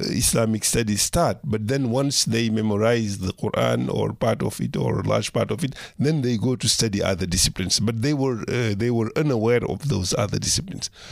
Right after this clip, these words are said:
So I was fortunate enough to be born in a family where they, you know, I was,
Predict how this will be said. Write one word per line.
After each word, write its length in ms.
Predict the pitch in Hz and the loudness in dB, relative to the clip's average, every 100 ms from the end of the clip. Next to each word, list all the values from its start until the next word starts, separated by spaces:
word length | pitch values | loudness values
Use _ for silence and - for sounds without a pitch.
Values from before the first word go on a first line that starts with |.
| - - | -16 -2
So 200 | - 151 | 2 4
I 160 | 151 | 4
was 360 | 165 160 127 127 | 4 0 0 0
fortunate 500 | 147 151 - 135 127 | 0 2 2 2 0
enough 400 | - 117 139 131 - | 0 2 2 0 -4
to 120 | 117 | -2
be 140 | 113 | -2
born 340 | 104 127 135 113 | 0 -2 0 0
in 180 | 98 | 0
a 280 | 104 101 113 | 0 -2 -6
family 520 | - 120 123 120 113 | -6 -2 0 0 0
where 260 | 107 110 110 | 0 0 0
they, 360 | 98 101 101 - | 0 -2 -2 -4
you 120 | 123 | -2
know, 240 | 104 98 | -2 -2
I 140 | 110 104 | -2 -2
was, 280 | 101 107 | -4 -6